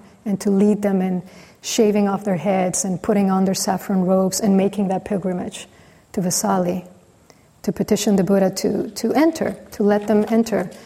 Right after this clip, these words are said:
the monastic sangha. And, you know, and maybe it wasn't five hundred women.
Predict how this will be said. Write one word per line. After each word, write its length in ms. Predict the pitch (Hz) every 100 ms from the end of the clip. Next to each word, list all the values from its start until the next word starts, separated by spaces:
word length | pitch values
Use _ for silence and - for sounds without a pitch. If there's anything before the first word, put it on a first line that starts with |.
| - - _ _ -
the 80 |
monastic 440 | 196 190 190 - 190
sangha. 560 | - 208 190 185 185 - - - - -
And, 140 | - 349
you 60 |
know, 100 | 359
and 140 | 269 254
maybe 260 | 294 302
it 80 | 247
wasn't 460 | 180 190 190 - 208
five 240 | 226 208
hundred 320 | 226 220 226
women. 400 | 214 220 262 285